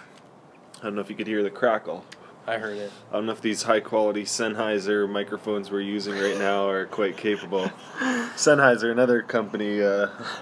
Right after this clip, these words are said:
Speaker 1: on that,
Speaker 2: We're
Speaker 1: that
Speaker 2: not
Speaker 1: future
Speaker 2: using
Speaker 1: list.
Speaker 2: yet. Not,
Speaker 1: <laughs>
Speaker 2: not sponsored by yet. Yeah, for those listening, we're recording on a simple iPhone,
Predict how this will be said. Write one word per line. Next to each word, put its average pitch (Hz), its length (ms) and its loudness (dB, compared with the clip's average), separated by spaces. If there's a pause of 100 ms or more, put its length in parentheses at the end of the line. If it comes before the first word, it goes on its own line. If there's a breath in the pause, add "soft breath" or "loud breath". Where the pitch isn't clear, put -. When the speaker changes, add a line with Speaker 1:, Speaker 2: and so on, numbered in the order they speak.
(120)
Speaker 1:
on 110 140 0
that, 107 180 0 (220)
Speaker 2:
We're 120 140 0
Speaker 1:
that 117 40 2
Speaker 2:
not 123 200 6
Speaker 1:
future 123 260 0
Speaker 2:
using 120 80 0
Speaker 1:
list. 113 340 4
Speaker 2:
yet. - 280 6
Not, 143 420 8
Speaker 1:
<laughs> - 0 -
Speaker 2:
not 143 260 6
sponsored 151 400 6
by 139 160 10
yet. 131 340 4 (1400 loud breath)
Yeah, 131 220 8
for 123 100 -8
those 131 180 2
listening, 127 480 0 (640)
we're 156 140 4
recording 160 560 4 (1400)
on 113 80 -6
a 107 60 -8
simple 165 380 2
iPhone, 117 500 0